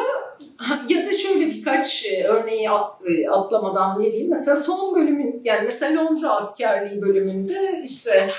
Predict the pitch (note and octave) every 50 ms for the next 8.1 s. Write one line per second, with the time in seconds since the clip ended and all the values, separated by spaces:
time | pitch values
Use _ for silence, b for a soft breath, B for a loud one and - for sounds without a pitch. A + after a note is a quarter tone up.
0 | - - G3 F#3+ F#3 F3+ F3+ F3 - C#4+ - - C#4 C4+ - A3+ - - - -
1 | G#3+ A3+ G#3+ G#3 G#3+ A3 G#3 G#3 G#3 - F#3 - - - - - D4 C4 A#3+ B3+
2 | A#3+ G3 F#3 F#3 - - G3+ F3+ E3+ D#3+ D#3+ E3 D#3+ D#3 D#3+ D#3+ D#3+ D#3+ D#3+ D#3+
3 | D#3+ - - D4+ F4 - - - E4+ E4+ D#4+ D#4 C#4 C4+ - C4+ D4 D4 A3+ D#4
4 | D#4 B3+ C#4 D#4 D4 C#4 C#4 B3 F#3 F#3 F#3 F#3 F3+ - - E4 F4 D#4 - D#4+
5 | - C4+ C#4 C4+ C4 A#3+ A3+ A3+ A3+ G#3 F#3+ G3+ G#3+ G3+ - - - - - -
6 | A#3 A3+ A3+ G3+ G#3 G3 F#3+ - - - G3+ F#3 F#3 G3 A3 A#3+ B3+ - - -
7 | - F#3 F#3 F#3 F#3 F#3+ G3 G3+ - - G3+ F#3 F3 F3 - G#3+ G#3+ G#3 - -
8 | - -